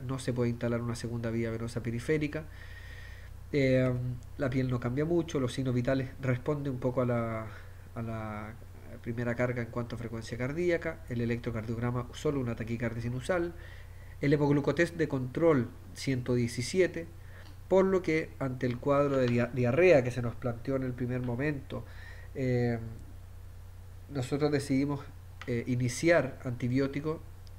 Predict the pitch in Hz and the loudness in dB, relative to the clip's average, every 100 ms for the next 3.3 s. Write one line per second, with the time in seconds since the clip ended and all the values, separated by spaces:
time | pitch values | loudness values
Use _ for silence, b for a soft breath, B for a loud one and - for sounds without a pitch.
0 | - - 120 120 117 135 135 135 131 123 | -10 -6 -2 -2 -2 -2 -2 -2 -2 0
1 | 120 120 117 113 - 156 180 - B B | 0 -2 -2 -2 0 2 2 -4 B B
2 | B B B - 147 - 135 135 - 127 | B B B -4 -2 0 0 0 0 0
3 | 113 110 | 0 -6